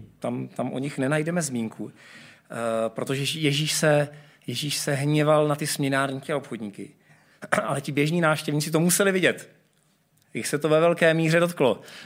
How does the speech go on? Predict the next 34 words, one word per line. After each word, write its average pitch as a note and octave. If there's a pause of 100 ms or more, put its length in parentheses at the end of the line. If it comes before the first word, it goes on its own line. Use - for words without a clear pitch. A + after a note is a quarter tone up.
(160)
A -
najednou C#3
nebylo C#3
co C#3
kupovat, D#3+ (240)
nebylo B2+
kde B2
kupovat, D#3
od C#3+
koho C#3+
kupovat, C#3+ (380)
eh, B2+
nebylo B2+
jak C#3+
směňovat. A2 (800)
A A2 (120)
navíc C3+
oni F3+
podle F3
mě D#3+
hráli D3
klíčovou E3
roli D3+ (340)
<clears throat> D#3
v C3+
celé C#3+
podstatě D#3
tohle D3+
příběhu. C3+ (520)
Eh, G#2+
já A#2
jsem D#3+
vystudovaný D#3
ekonom D#3